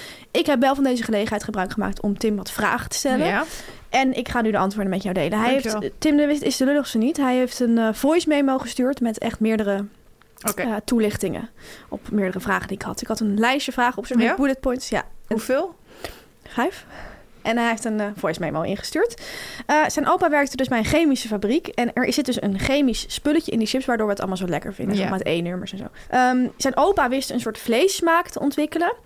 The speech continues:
Speaker 1: waar je geen vlees voor nodig hebt. En dat is die hamsmaak die in
Speaker 2: Mhm.
Speaker 1: hamkaas zit.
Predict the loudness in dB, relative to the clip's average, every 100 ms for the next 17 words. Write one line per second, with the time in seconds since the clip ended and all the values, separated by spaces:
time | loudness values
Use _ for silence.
0 | -18 -18 -4 0 2 2 2 2 2 2
1 | 2 2 0 -2 -2 -4 -6 -8 -12 -18
2 | -20 -4 0 2 0 0 2 2 2 0
3 | -4 -4 -2 2 4 4 4 0 -2 -4
4 | -6